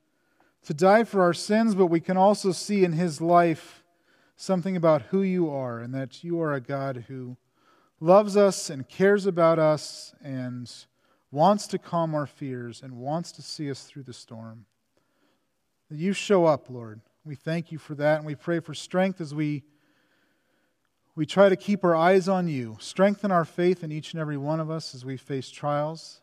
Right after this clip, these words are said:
Uh, it seems like the whole world is facing a trial right now, and it's made things interesting with,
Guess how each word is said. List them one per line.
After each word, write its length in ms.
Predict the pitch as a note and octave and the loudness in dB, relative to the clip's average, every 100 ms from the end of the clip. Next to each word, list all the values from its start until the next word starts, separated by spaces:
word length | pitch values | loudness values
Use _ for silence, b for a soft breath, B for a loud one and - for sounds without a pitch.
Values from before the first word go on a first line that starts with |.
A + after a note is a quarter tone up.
| - | -20
Uh, 300 | C#3 B2 A#2+ D3 _ _ _ _ _ _ _ | -20 -20 -20 _ _ _ _ _ _ _ _
it 60 | - | -14
seems 300 | D3+ D3 D3+ | -10 -8 -6
like 160 | C#3 | -6
the 140 | - B2+ | -8 -8
whole 180 | D#3+ D3+ | -6 -2
world 320 | D#3 F3 E3 | 2 2 2
is 100 | D3+ | -4
facing 420 | E3 D3+ - D#3 | -6 -6 -6 -12
a 40 | |
trial 400 | C#3 - D3 C#3+ | -12 -6 -4 -4
right 220 | C3+ C3+ C3+ | -4 -8 -10
now, 320 | C#3 C#3+ C#3+ | -12 -10 -12
and 180 | B2 A#2 b b b b b b b b b _ _ _ _ | -14 -18 b b b b b b b b b _ _ _ _
it's 220 | E3 D3 E3 | -10 -8 -2
made 260 | F3 F3 | 0 0
things 300 | F3+ F3 D#3 | 0 -2 -2
interesting 680 | F#3 F3+ F#3 - F3+ F#3 F3 | -4 -4 -8 -2 -2 0 -2
with, 420 | D#3 C3+ - - | -4 -6 -12 -20